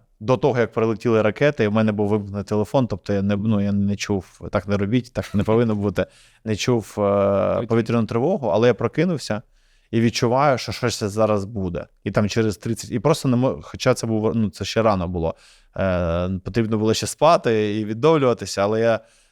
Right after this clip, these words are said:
Speaker 1: відчуваю, що зараз щось буде, прилетить, і поч-, і тільки, і не, не дивлячись в телефон,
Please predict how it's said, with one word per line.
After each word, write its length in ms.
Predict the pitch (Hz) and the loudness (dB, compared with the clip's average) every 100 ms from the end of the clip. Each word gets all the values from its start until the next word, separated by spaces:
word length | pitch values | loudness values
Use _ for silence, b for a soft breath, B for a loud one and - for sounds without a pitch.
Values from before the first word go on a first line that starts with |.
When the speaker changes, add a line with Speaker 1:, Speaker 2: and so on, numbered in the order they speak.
| _ | _
Speaker 1:
відчуваю, 440 | 104 110 - 139 123 | -6 -4 2 4 4
що 160 | 110 | 0
зараз 300 | 101 117 110 | 2 2 2
щось 220 | - 110 | 0 -4
буде, 280 | 101 139 117 | -2 0 0
прилетить, 480 | 98 107 107 101 92 | 0 -2 -2 -6 -10
і 40 | |
поч-, 220 | 98 101 - | -10 -12 -6
і 140 | 117 | -6
тільки, 360 | - 117 104 110 | -2 -4 -4 -6
і 60 | |
не, 220 | 113 120 123 | -2 -2 0
не 100 | 123 | 0
дивлячись 380 | 135 127 107 | 0 0 -4
в 40 | - | -2
телефон, 540 | 110 107 - 175 143 | -2 0 0 0 -2